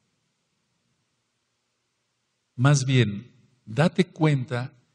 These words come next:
lo que nos está diciendo hoy el Eterno con todas estas explicaciones basadas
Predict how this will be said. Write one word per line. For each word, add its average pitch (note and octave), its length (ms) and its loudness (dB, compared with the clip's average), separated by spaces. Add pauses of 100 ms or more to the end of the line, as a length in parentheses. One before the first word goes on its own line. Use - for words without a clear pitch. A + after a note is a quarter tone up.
(400)
lo B2 180 -2
que B2+ 140 -10
nos A#2 180 -8
está D3 220 -4
diciendo D#3 480 -2
hoy C3 160 -2
el A2+ 80 -2
Eterno B2 240 -6
con A2 100 -4
todas B2 320 -2
estas A2+ 280 -6
explicaciones A2 680 -4
basadas A2 320 -2